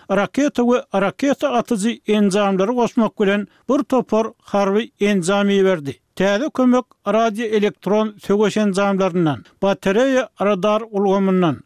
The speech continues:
G P S päsgelçiligi enjamlaryndan we müňlerçe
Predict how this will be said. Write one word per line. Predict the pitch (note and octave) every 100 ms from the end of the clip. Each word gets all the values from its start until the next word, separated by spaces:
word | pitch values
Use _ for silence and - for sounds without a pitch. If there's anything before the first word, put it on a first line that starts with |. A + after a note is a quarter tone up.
| _ -
G | G3+ G3+
P | G#3 A#3+ C4+
S | -
päsgelçiligi | A#3+ A#3+ - A3+ F#3+ G3+ G#3+
enjamlaryndan | A3+ G#3 F#3+ G3+ G3+ G3 F3+ G3 G3+
we | F#3 G3+ - _ -
müňlerçe | F#3+ F#3+ A#3+ B3 A#3+ A#3